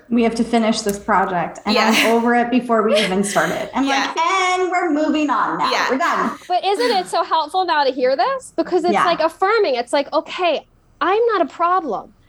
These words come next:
Speaker 3: I'm not
Speaker 1: Right.
Speaker 3: broken." Right?
Speaker 1: Mm-hmm.
Speaker 3: So often I think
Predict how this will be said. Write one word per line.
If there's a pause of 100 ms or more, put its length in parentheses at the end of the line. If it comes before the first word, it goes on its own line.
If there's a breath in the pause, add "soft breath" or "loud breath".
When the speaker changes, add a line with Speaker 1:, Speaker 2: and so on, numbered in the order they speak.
(280 soft breath)
Speaker 3:
I'm (120)
not
Speaker 1:
Right.
Speaker 3:
broken." (380)
Right?
Speaker 1:
Mm-hmm.
Speaker 3:
So
often
I
think